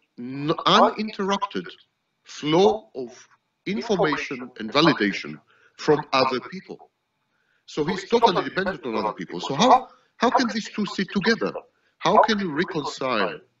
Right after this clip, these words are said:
being a god with being abjectly submissive, codependent, dependent person? And so this is an inner contradiction,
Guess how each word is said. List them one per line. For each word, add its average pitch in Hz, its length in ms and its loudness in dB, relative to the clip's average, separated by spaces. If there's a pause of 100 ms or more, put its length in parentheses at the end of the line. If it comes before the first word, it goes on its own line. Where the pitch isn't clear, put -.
(100)
being 123 320 0
a 101 120 -8
god 139 420 2 (720)
with 139 280 2 (120)
being 156 400 0 (140)
abjectly 156 720 -2
submissive, 143 640 -2 (200)
codependent, 151 760 0
dependent 143 540 0
person? 151 320 -4 (960)
And - 100 -4
so 151 300 4
this 226 280 0
is 220 140 0
an 196 200 2
inner 226 220 2
contradiction, 180 800 -2